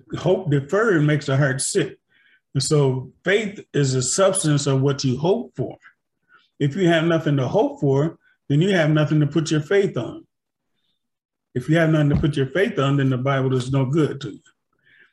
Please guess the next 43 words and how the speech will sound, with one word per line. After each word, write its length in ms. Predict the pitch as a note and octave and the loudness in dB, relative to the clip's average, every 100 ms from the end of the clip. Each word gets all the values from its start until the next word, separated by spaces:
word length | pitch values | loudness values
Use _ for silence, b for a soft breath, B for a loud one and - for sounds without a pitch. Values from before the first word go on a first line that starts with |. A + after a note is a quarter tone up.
| _ | _
And 100 | B2+ | -4
so 240 | C#3 C3+ | 0 2
it's 180 | C#3+ D3 | 2 0
just 280 | C#3 C3 - | -2 -2 -2
something 320 | C#3 C3 C3+ | -4 -2 -2
to 40 | |
argue 400 | B2+ C#3 E3 C3 | -2 0 0 -2
with 120 | A#2 A2+ | -4 -4
people 280 | A#2+ A2 | -6 -6
about. 300 | G2+ F#2 - - _ _ _ b b b _ | -10 -10 -14 -18 _ _ _ b b b _
That's 180 | C#3 C3+ | -2 2
why 120 | D3+ | 2
you 160 | C#3 C3 | 2 2
never, 640 | B2+ D3+ F#3+ F#3 C#3 C3+ | 2 2 2 2 -2 -2
ever 380 | F3 G3 D3 A#2 | -2 0 0 -2
argue 380 | C3 D#3+ C#3 A#2 | 0 2 2 -2
the 120 | A#2 | -4
Bible 580 | A2+ C#3+ B2+ G#2+ A2+ C3 _ b b b - | -2 0 0 -4 -8 -10 _ b b b -4
with 100 | B2+ | -2
somebody 420 | C#3+ C3+ B2+ A#2+ | 0 0 0 0
who 200 | A#2+ A#2 | -4 -2
first 320 | F#3 G3+ - | 0 0 0
ain't 160 | C3 A#2 | -4 -4
a 60 | |
Christian, 460 | A2 E3+ D3 - - _ b b | -4 -2 -2 -2 -12 _ b b
'cause 160 | C#3+ C3 | -2 0
it 60 | C3 | 2
wasn't 280 | D#3+ C3+ C3+ | 2 2 0
written 240 | F3+ D#3 | 0 -2
for 140 | C3+ | -4
people 300 | B2 C3 A#2+ | -4 -4 -4
that 180 | A#2 A2+ | -4 -4
are 100 | A2+ | -4
not 280 | B2 B2+ - | -4 -6 -6
Christians. 720 | E3+ D3+ - - - G3 - _ _ b b b _ | -2 -2 -2 -10 -8 -8 -8 _ _ b b b _
The 80 | A#2+ | -6
Bible 320 | C3+ D3+ D#3+ | -2 0 2
was 160 | C#3+ | 2
not 260 | C#3+ C#3+ C3 | 2 0 0
written 300 | D#3+ D#3+ B2+ | -2 -2 -2
for 120 | C#3+ | -2
the 120 | B2+ | -2
unsaved. 640 | C3+ B2+ A2+ C#3+ B2+ G2+ G2 | -2 -2 -2 -2 -2 -6 -12